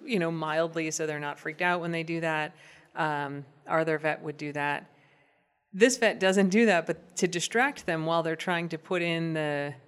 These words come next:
port, they give them easy cheese, like aerosol cheese in a can.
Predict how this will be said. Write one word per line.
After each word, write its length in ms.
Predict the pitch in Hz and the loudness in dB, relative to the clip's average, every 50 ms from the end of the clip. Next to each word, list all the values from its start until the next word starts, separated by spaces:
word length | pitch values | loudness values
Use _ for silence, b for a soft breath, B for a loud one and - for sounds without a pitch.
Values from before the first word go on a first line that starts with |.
| _ _ _ _ _ _ | _ _ _ _ _ _
port, 500 | - - 311 311 269 208 170 170 180 - - B B B B B B B - | -6 -2 2 4 4 4 2 0 -4 -8 -16 B B B B B B B -10
they 280 | 233 170 185 180 180 | 0 4 6 6 6
give 260 | 185 175 202 202 190 185 | 6 4 2 2 2 2
them 380 | 175 165 160 156 156 151 - - - - _ _ _ _ _ - | -2 -2 -2 -4 -6 -8 -10 -14 -20 -20 _ _ _ _ _ -4
easy 300 | 220 233 233 202 185 175 | 0 0 0 0 -2 -4
cheese, 500 | - - 180 170 156 147 143 147 - - _ _ - | -4 -4 -4 -4 -4 -6 -8 -10 -12 -16 _ _ -2
like 300 | 160 165 160 165 - - | 0 0 0 0 -2 0
aerosol 600 | 165 165 165 170 165 - 180 165 160 156 156 151 151 - - - _ _ - | 2 2 4 4 2 4 4 6 6 6 4 0 -4 -10 -20 -20 _ _ -6
cheese 320 | - - 185 175 170 165 | -4 -4 -2 -2 -4 -4
in 100 | 165 165 | -4 -6
a 60 | 156 156 | -6 -6
can. 500 | - 170 170 165 160 160 170 196 202 | -2 0 2 2 2 2 2 2 0